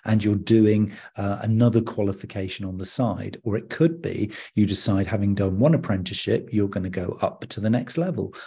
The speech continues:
of that same style of apprenticeship, or cross across into another apprenticeship, which is different, but related to what you've just done.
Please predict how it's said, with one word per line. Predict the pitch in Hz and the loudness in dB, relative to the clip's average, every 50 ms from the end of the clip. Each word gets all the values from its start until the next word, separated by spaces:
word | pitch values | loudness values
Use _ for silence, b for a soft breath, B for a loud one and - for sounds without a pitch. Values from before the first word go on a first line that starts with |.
| B B | B B
of | - 95 - | -6 -4 -2
that | 110 104 - - | -2 -2 -2 -2
same | - - 101 98 101 101 104 107 | -2 -2 -2 -2 -2 -2 -2 -2
style | 104 - - - 92 90 92 92 | -2 -2 -4 -4 -6 -6 -6 -4
of | 92 | -4
apprenticeship, | 107 107 - 165 175 165 165 147 - - - - - - _ | -4 -2 0 2 2 2 0 0 -4 -4 -6 -8 -8 -8 _
or | 101 95 92 101 117 120 B B B B | -2 0 2 2 0 0 B B B B
cross | - - - - 110 110 - - | -10 -8 -2 0 0 0 0 -2
across | 135 127 - - 156 139 95 95 - - - | -2 -4 0 0 0 0 0 0 -2 -2 0
into | 110 113 113 110 - - 98 101 | 0 0 0 0 0 -2 -2 -2
another | 95 - 131 - 185 | -2 -4 -2 0 0
apprenticeship, | 135 - - 95 92 90 95 95 - 127 127 - | -2 0 -2 -4 -4 -4 -6 -6 -6 -6 -4 -4
which | 135 127 127 | -8 -6 -4
is | 139 139 123 | -4 -4 -4
different, | 104 101 - 147 - - - 90 85 90 117 131 123 B B B B B _ | 0 2 2 2 2 0 -4 -2 0 0 0 0 -2 B B B B B _
but | - 110 | -6 -2
related | - 110 101 101 104 104 101 101 - 98 | -2 0 0 0 0 0 -2 -4 -6 -8
to | - 95 | -8 -6
what | 95 - - - | -6 -6 -4 -6
you've | 101 95 | -8 -6
just | - 95 92 92 - - - | -6 -6 -4 -4 -6 -2 0
done. | - 95 95 95 92 95 - | 0 0 0 -4 -6 -8 -12